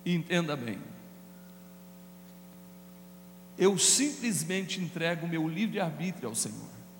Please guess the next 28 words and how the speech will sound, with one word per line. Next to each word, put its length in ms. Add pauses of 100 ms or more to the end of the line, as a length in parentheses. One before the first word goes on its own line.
(680)
eu 140
obedeço. 720
Quem 240
ama 180
Jesus 460
aqui, 180
levanta 340
a 20
sua 180
mão. 140 (600)
Ele 100
disse: 200
"Você 240
me 140
ama?" 440 (360)
A 80
pergunta 360
dele 220
é 40
a 40
seguinte: 380
"Você 240
me 140
ama? 280 (400)
Se 160
você 320
me 120
ama 500